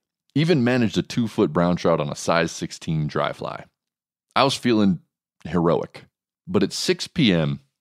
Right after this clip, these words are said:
we were still drifting, pitching grasshoppers along brushy banks beside overgrazed fields, and I had no idea where we were. For me, the fish had fallen back on the priority list. We had already caught plenty,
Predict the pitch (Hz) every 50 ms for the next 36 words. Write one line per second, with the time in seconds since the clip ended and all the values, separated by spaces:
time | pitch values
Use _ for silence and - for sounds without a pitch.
0 | _ _ _ _ 95 95 95 92 90 - - - - 87 82 73 - 76 69 -
1 | - - - - _ _ _ _ _ _ _ _ _ _ _ _ _ - 87 -
2 | - 87 82 87 95 92 90 - - 92 85 - - 85 80 76 78 76 76 73
3 | 71 67 - 95 92 - 95 85 73 82 78 80 - - - - - 85 73 71
4 | 71 - - 104 95 92 90 80 87 80 78 78 - - - - 78 - - -
5 | - - - _ _ _ _ _ _ _ _ _ _ _ - 95 123 160 175 185
6 | 220 202 147 107 92 87 87 95 98 92 85 78 69 65 - 78 73 73 69 67
7 | - 73 73 - - - 73 - - - - - - _ _ _ _ _ _ _
8 | _ _ _ _ _ _ _ _ - 104 110 139 156 147 117 110 98 - 131 131
9 | - 117 90 - - 110 104 98 90 82 76 90 87 87 - 90 82 80 76 -
10 | _ - 71 - 90 82 82 82 80 76 73 73 78 78 - - - _ - 139
11 | 139 143 143 131 113 98 - 110 92 85 - - - 78 71 - - -